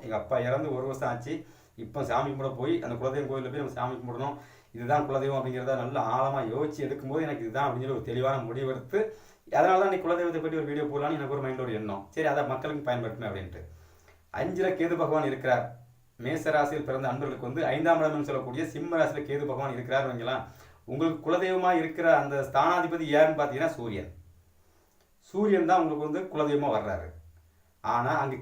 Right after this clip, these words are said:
கேது இருக்கும்போது என்ன ஆகுன்னா அந்த குலதெய்வம், அந்த சூரியனுடைய அனுக்கிரகம் கிடைக்காது. அப்போ சிவ வழிபாடு தான் உங்களுக்கு சிறப்பா நீங்க,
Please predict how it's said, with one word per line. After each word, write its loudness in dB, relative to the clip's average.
கேது 10
இருக்கும்போது 2
என்ன 2
ஆகுன்னா 2
அந்த -4
குலதெய்வம், 0
அந்த -6
சூரியனுடைய -2
அனுக்கிரகம் -2
கிடைக்காது. -8
அப்போ -8
சிவ 6
வழிபாடு 8
தான் 4
உங்களுக்கு -4
சிறப்பா 0
நீங்க, -4